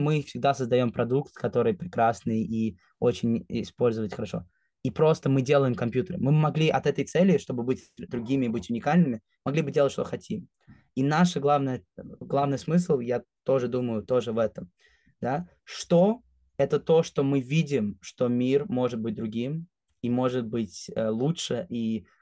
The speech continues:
уже в нем есть все, что нужно для, для того, чтобы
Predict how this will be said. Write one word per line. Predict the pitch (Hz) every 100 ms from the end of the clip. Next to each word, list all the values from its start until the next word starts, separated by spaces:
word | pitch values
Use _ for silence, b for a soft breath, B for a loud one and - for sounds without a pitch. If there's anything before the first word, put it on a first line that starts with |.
| b
уже | 120 113 139 143 139 110
в |
нем | 123 123
есть | 113 120 123 - -
все, | - - 123
что | - 120
нужно | 113 123 117 110
для, | 92 110 107 101 98 - _ _ _
для | 113
того, | 120 110
чтобы | 107 - 104 107 101 101 104